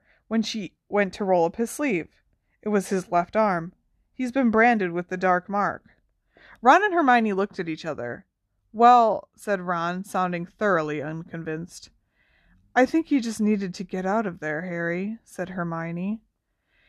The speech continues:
"He showed Borgin something we couldn't see," Harry pressed on stubbornly. "Something that seriously scared Borgin. It was the mark. I know it.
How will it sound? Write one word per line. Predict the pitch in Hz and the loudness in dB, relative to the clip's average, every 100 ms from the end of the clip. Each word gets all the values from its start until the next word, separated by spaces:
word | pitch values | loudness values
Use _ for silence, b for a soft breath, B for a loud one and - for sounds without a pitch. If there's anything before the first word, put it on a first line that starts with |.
| _ - | _ -4
"He | 262 | -4
showed | - 339 262 | 2 2 2
Borgin | - 262 254 202 | 0 0 2 0
something | 202 185 180 175 | -2 -6 -6 -6
we | 175 | -6
couldn't | - 214 180 | -6 -6 -6
see," | - - 202 170 170 | -12 -10 -8 -8 -10
Harry | - 180 170 | -10 -6 -6
pressed | - 175 180 - | -4 -8 -6 -6
on | 175 170 | -4 -6
stubbornly. | - 175 160 160 160 160 202 - _ b b b b | -6 -6 -4 -6 -6 -6 -8 -10 _ b b b b
"Something | - 339 359 330 226 | -2 2 2 2 -2
that | 190 180 | 0 -4
seriously | - 233 254 233 - 185 | -4 -2 0 -2 -4 -12
scared | - - 190 180 165 | -12 -4 0 0 -2
Borgin. | 175 180 180 71 52 - _ _ _ _ - | -2 -2 -2 -10 -14 -20 _ _ _ _ -2
It | |
was | 240 240 | 0 0
the | 214 | 0
mark. | 196 214 - - _ _ _ - | 2 2 0 -4 _ _ _ -12
I | 196 | -4
know | 190 196 185 | -2 -2 -4
it. | - _ | -10 _